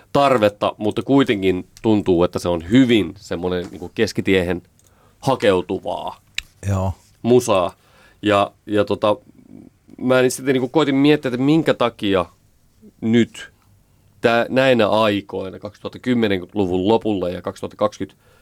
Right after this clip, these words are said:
Speaker 1: niin miksi, ö, kriitikot, jotka perinteisesti haluavat niinku haastaa musaa ja pohtia, niinku,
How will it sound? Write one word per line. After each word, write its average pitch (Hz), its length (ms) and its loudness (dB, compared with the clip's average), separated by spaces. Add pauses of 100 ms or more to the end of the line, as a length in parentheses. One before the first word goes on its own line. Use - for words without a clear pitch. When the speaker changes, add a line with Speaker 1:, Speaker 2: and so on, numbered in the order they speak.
(360)
Speaker 1:
niin 101 200 0
miksi, - 380 0 (180)
ö, 107 240 4
kriitikot, 117 440 0
jotka 104 300 -2 (480)
perinteisesti 107 720 0 (100)
haluavat 104 500 2
niinku 95 300 -2 (340)
haastaa 113 800 0
musaa 104 440 -4
ja 101 100 -6
pohtia, 110 500 0
niinku, 92 320 0